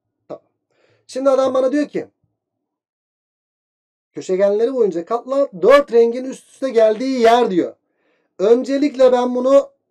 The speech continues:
A C köşegeni boyunca katlayayım. İsterseniz önce A D köşegeni boyunca katlayın. Hiç fark etmez." Şu şekilde katladığım zaman buraya gelmez mi arkadaşlar? Çünkü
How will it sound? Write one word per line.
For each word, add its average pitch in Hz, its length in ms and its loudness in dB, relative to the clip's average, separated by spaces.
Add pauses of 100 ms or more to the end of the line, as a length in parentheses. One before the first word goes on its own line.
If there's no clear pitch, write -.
(120)
A 226 260 0
C 277 220 -4
köşegeni 247 420 -8
boyunca 240 280 -4
katlayayım. 180 300 -6
İsterseniz 220 440 -6
önce 214 340 -6 (640)
A 180 220 -4
D 214 120 -2
köşegeni 180 340 -8
boyunca 143 260 -8
katlayın. 117 320 -20
Hiç 143 120 -20
fark 117 200 -18
etmez." - 340 -20 (680)
Şu - 260 -10
şekilde 240 420 -4
katladığım 214 500 -2
zaman 143 300 -6 (520)
buraya 180 260 -4
gelmez 202 400 -4
mi 165 100 -4
arkadaşlar? 156 500 -12
Çünkü 190 340 -10